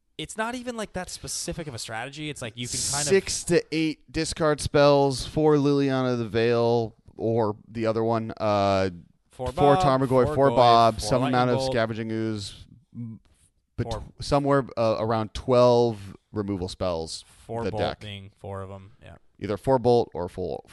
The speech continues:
Speaker 2: four Fatal Push or a combination of those with some Terminates,
Speaker 1: And, like,
Speaker 2: probably a, a Maelstrom Pulse
Speaker 1: and, like,
Speaker 2: and
Speaker 1: two-ish of your
Speaker 2: and
Speaker 1: four drop.
Speaker 2: two to four four drops.
Speaker 1: Yeah.
Speaker 2: Uh,
Speaker 1: Cletus these days.
Speaker 2: It hasn't been Cletus in a wh-, now it's weird, but, uh,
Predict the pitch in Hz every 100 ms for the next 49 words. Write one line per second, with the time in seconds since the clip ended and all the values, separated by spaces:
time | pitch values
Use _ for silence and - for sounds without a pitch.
0 | - _ _ _ - 123 120 101 95 -
1 | 95 - 85 80 120 113 104 104 92 95
2 | 90 92 - 120 120 - 107 104 104 98
3 | - - 117 120 113 110 107 101 - 104
4 | 98 95 - 92 107 95 92 - 165 160
5 | 87 87 - 143 135 - - 110 104 110
6 | 101 110 101 101 101 - 165 147 139 123
7 | 113 95 82 - - - _ _ - -
8 | _ _ - 87 85 85 85 87 87 87
9 | 87 107 - 104 104 104 104 104 101 -
10 | - - - 139 208 220 147 147 131 120
11 | 98 98 - _ - - 123 175 220 -
12 | 117 107 64 - 113 107 107 104